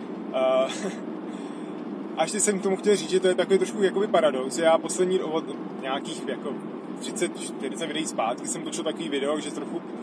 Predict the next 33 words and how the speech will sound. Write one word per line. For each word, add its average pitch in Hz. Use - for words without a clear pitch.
zvažuju, 160
jestli 160
ten 156
YouTube, -
jako -
kam 151
jde 156
ta 156
moje 156
cesta -
na 131
YouTube, 156
že 143
jsem 143
zjistil, -
že 127
ty 147
moje 135
názory 123
nejsou 131
zase 131
tak 135
slavný 127
a 123
neumím 120
to -
tak -
dobře -
argumentovat 120
asi, 123
nebo 120
něco 127
takového. -